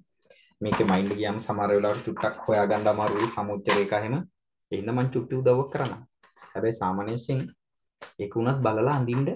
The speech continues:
ට්‍රයි එකක් දෙන්න ළමයි. අ, පළවෙනි කොටසෙන් භූරූප ලක්ෂණ දෙකක් නම් කරන්න කියන්නේ. නම් කරන්න බලලා බැරි වුණොත්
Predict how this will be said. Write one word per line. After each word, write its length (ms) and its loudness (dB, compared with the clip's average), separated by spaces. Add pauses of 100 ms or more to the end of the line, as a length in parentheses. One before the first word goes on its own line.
(420)
ට්‍රයි 300 0
එකක් 220 -2
දෙන්න 180 4
ළමයි. 280 -2 (600)
අ, 60 -2 (200)
පළවෙනි 420 4
කොටසෙන් 440 0 (680)
භූරූප 440 0
ලක්ෂණ 420 -2
දෙකක් 260 -6
නම් 220 -2
කරන්න 300 0
කියන්නේ. 360 -2 (280)
නම් 240 -2
කරන්න 340 0 (320)
බලලා 500 0 (840)
බැරි 240 -2
වුණොත් 240 -6